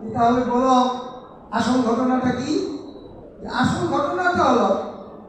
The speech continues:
ডেঙ্গু একটি গরু নিয়ে মাঠে যাচ্ছিল, তখন ওর সাথে শত্রুতা ছিল ওই লোকটা। সে পেছন থেকে এসে, মানে, যে, আহ, একটি লোক, ডেঙ্গু না,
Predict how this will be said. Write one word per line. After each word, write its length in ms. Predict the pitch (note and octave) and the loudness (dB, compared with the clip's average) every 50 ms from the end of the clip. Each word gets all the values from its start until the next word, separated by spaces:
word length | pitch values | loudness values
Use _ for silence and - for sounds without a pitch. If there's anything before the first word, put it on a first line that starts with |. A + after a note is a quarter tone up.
| - - - - - - - - - - - - - - - - - | -20 -20 -20 -20 -20 -20 -20 -20 -20 -20 -20 -20 -20 -20 -20 -18 -10
ডেঙ্গু 400 | - B3 C#4 D4 D4+ D#4 E4+ F4 | -6 -4 -2 -2 0 0 2 2
একটি 400 | F4 E4 - - D#4+ D#4 D#4 - | 2 2 2 0 -2 -2 -2 -2
গরু 240 | B3 C#4+ C#4+ D4 D4+ D4+ D4+ | -2 -2 -2 -4 -4 -4 -4
নিয়ে 500 | D4+ D4 C#4 C4 A#3+ A#3+ - - - - - - - | -4 -2 0 0 0 0 0 -2 -6 -8 -10 -10 -6
মাঠে 280 | - - - - B3 | -4 -2 2 2 2
যাচ্ছিল, 540 | A3+ A#3 A#3+ A#3+ - - - D4+ D4+ D#4 E4+ F4 E4+ E4 - - - - - - - - - - - - - - - - - - | 2 2 2 0 0 -2 -2 -2 0 2 2 2 2 0 -2 -6 -8 -12 -14 -14 -16 -16 -18 -18 -20 -20 -20 -20 -20 -20 -16 -8
তখন 360 | C#4 D4 D4 D4 D4 D4+ D4 | -6 -4 -2 0 0 2 2
ওর 140 | C#4+ D4 D4+ | 2 2 2
সাথে 340 | D4+ D4+ D4+ B3 D4+ - - | 0 -2 -2 -4 -4 -4 -4
শত্রুতা 460 | B3+ - D4 C#4+ C#4 C4 D4+ C#4+ C#4+ | -4 -4 -6 -8 -8 -6 -4 -2 -2
ছিল 180 | C#4+ C4 C#4+ C#4 | -2 -2 -2 -2
ওই 220 | C4+ C4+ C4+ C4 | 0 0 0 0
লোকটা। 600 | B3+ B3+ B3+ B3 - - D4+ D4+ - - - - - - - - - - - - - - - - - - - | -2 -2 -2 -4 -6 -2 0 0 0 0 -2 -4 -6 -8 -12 -14 -16 -18 -18 -20 -20 -20 -20 -20 -20 -20 -12
সে 100 | - C4 | -8 -4
পেছন 500 | C#4 D4 D4 D4+ D4+ D4+ D4+ D#4 D4+ D4+ | -2 -2 -2 -2 -2 -4 -4 -4 -4 -4
থেকে 220 | - D4+ D4 D4+ | -6 -4 -4 -4
এসে, 640 | D4 D4 D4 D4 D4 D4 C#4+ C4+ B3 A#3+ - - - - - - - - - - - - - - - - - - - - - F#5 F#5+ F#5+ F#5+ F#5+ C6+ C6+ - - C6+ C6+ - - - - - - - - - - - - - - - - - | -2 0 0 0 0 0 0 2 2 0 0 -4 -6 -10 -12 -14 -18 -20 -20 -20 -20 -20 -20 -20 -20 -20 -20 -20 -20 -18 -18 -18 -18 -18 -18 -20 -20 -20 -20 -20 -20 -20 -20 -20 -20 -20 -20 -20 -20 -20 -20 -20 -20 -20 -20 -20 -20 -12 -6
মানে, 200 | A#3+ B3 B3 B3 - - - - G#3 G#3 | -4 -2 -2 -2 -4 -6 -10 -12 -10 -8
যে, 120 | - D#4+ | -6 -4
আহ, 360 | E4 C#4 B3+ B3+ B3 G3+ - - - - - - - - - - - - - | -2 0 0 0 0 0 -2 -4 -6 -10 -12 -14 -16 -18 -18 -18 -12 -8 -6
একটি 200 | B3+ - D4+ D4+ | -6 -2 -2 -2
লোক, 640 | D4 C#4+ D4 D4+ D4 D4 D4 C#4 C#4 B3+ C4 - - | 2 4 6 6 6 6 6 4 2 0 0 -2 0
ডেঙ্গু 300 | - C4 C#4+ C#4+ - C4+ | 0 0 0 2 2 4
না, 360 | A3+ G3+ G#3+ - - - - | 4 4 4 2 0 -2 -6